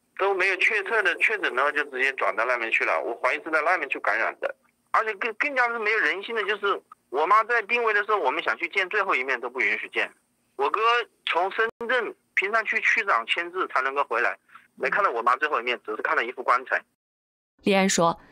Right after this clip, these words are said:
Speaker 2: 他知道在中国的法律体系里无法伸冤，因此希望获得国际法律援助。
Speaker 1: 这写上要写长的，我，我觉得应该把这个政府要推翻掉。这个政府真的很烂的，很垃圾的那种的，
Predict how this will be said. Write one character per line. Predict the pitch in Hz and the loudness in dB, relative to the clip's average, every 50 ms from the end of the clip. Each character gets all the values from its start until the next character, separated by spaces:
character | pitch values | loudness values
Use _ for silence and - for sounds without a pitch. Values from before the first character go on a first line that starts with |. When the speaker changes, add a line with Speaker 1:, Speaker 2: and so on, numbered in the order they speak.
| _ _ - - - | _ _ -20 -8 -2
Speaker 2:
他 | - 226 | -2 0
知 | 226 233 220 | 2 2 4
道 | 208 175 160 156 | 4 4 4 4
在 | - 185 156 - | 4 2 2 2
中 | - 190 190 | 2 2 2
国 | 170 135 | 2 2
的 | 135 147 143 | 2 2 0
法 | - 143 135 | 2 0 2
律 | 135 156 151 | 2 2 0
体 | - - 143 131 | 0 0 0 0
系 | 123 - - 151 | 2 2 2 2
里 | 139 147 135 123 - - | 4 2 2 2 2 2
无 | 143 156 | 2 2
法 | - - 127 123 | 2 2 2 2
伸 | 131 - 160 160 175 | 2 2 2 2 4
冤， | 180 175 175 180 - - - - - | 4 4 2 2 0 -4 -12 -20 -2
因 | - 254 262 269 | 2 2 2 2
此 | 269 - - 135 | 2 2 2 2
希 | 131 - 156 143 | 2 2 2 2
望 | 143 127 123 | 2 2 2
获 | - - 135 | 2 2 2
得 | 113 131 127 127 - - - | 4 4 2 2 0 0 0
国 | - 139 135 | 2 2 2
际 | 139 - - 175 135 120 | 2 2 2 2 2 2
法 | 120 - 139 120 | 0 0 -2 0
律 | 127 139 123 | 0 2 2
援 | 127 123 120 131 | 2 0 0 0
助。 | - - 170 151 - - - _ _ _ _ _ _ _ _ _ _ | 2 4 4 4 4 2 -2 _ _ _ _ _ _ _ _ _ _
Speaker 1:
这 | 208 208 | -4 -2
写 | 208 - - - - - 165 160 | -2 -4 -2 0 0 2 2 2
上 | 170 208 214 214 | 4 4 4 4
要 | 214 202 | 2 2
写 | - - 135 120 - - | 0 0 -2 -2 0 2
长 | 117 120 135 165 | 2 2 2 2
的， | 160 143 | 0 0
我， | 147 170 196 196 - 302 320 | 0 0 -4 -2 0 0 2
我 | 330 330 - | 2 2 2
觉 | - 370 | 2 0
得 | 349 359 - 349 | 0 0 0 0
应 | 381 359 | 2 2
该 | 330 302 | 2 2
把 | 233 254 - | 2 2 0
这 | 208 | 0
个 | 233 - | -2 0
政 | - 269 240 | -2 -2 0
府 | 202 | 2
要 | 175 170 | 0 0
推 | - - 170 175 | 0 0 -2 0
翻 | - 156 156 | 0 0 2
掉。 | 147 143 135 120 123 - _ _ | 2 2 2 2 0 -4 _ _
这 | 339 | 0
个 | 302 349 | 0 2
政 | - 339 339 | 0 -2 -2
府 | 254 226 | -2 -4
真 | 214 - 233 294 | -2 -2 0 0
的 | 285 269 | 0 -2
很 | - 262 247 240 247 | -2 -4 -6 -2 2
烂 | 190 233 294 294 220 151 | 2 4 4 2 0 -2
的， | - - 110 101 101 - | -2 0 0 0 -2 -2
很 | - 135 131 | -2 -2 0
垃 | 135 151 180 196 220 220 - _ - | 2 2 4 4 4 2 0 _ -4
圾 | 202 220 185 | -4 0 0
的 | 165 | 2
那 | 143 151 139 117 | 2 2 2 0
种 | 107 98 95 | -2 -6 -4
的， | 95 95 90 | -4 -4 -4